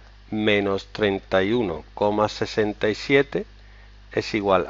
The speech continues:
a menos nueve coma ocho t, y de aquí despejamos el tiempo, que sería menos treinta y uno coma sesenta y siete dividido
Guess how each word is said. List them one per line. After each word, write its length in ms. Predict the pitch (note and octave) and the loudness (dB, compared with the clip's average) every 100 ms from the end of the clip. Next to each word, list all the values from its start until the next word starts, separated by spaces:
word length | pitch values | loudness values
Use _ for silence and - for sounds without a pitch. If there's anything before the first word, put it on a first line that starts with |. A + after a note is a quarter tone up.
| - | -4
a 60 | |
menos 400 | G2+ G2 F#2+ F#2 - | -2 -2 -2 -4 -6
nueve 380 | G2+ G#2+ G#2+ | -2 -2 -2
coma 320 | G#2+ G#2+ G#2 A2 | -2 0 2 2
ocho 300 | A2 - A2 | 0 -4 -2
t, 260 | - F3+ - - - - - - - | 2 2 0 -16 -20 -20 -20 -20 -8
y 120 | A2+ | -2
de 140 | G2+ G2 | 2 2
aquí 200 | - G#2+ | 0 -2
despejamos 720 | G2+ - F#2+ - G2+ G#2 - | -2 -2 -4 0 0 0 -2
el 140 | A2 | -2
tiempo, 420 | - C3 A#2+ F#2 | 0 0 0 -2
que 80 | F2+ | -6
sería 340 | F#2 G2 G2+ F2 | -4 -2 0 0
menos 360 | F2+ F#2 F#2 | -2 -4 -6
treinta 400 | - G2+ F#2 F#2 | -4 -4 -4 -4
y 80 | F#2+ | -2
uno 160 | G#2+ G#2+ | -4 -2
coma 200 | A2+ G#2+ | -2 -4
sesenta 460 | - - A2 - | -6 -4 -4 -2
y 60 | G#2 | -4
siete 320 | - B2+ - | -2 -4 -4
dividido 500 | F2+ F2 G2+ F#2 D2+ | -6 -4 -4 -6 -8